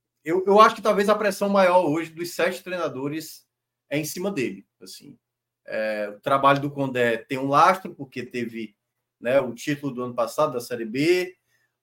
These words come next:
Voivoda incontestável, é,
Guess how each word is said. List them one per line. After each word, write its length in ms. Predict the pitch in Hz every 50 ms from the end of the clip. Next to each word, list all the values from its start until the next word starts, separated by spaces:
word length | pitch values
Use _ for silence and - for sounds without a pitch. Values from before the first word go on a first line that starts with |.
| _ _ _ _ _
Voivoda 800 | _ - 113 143 143 139 123 139 143 139 120 120 113 104 98 101 -
incontestável, 1120 | 131 127 120 - 143 120 - 131 131 - - 135 143 170 185 185 185 190 196 202 196 202 _ _ _ _ _ _ _ _ -
é, 640 | 117 117 120 117 117 117 117 110 107 104 101 101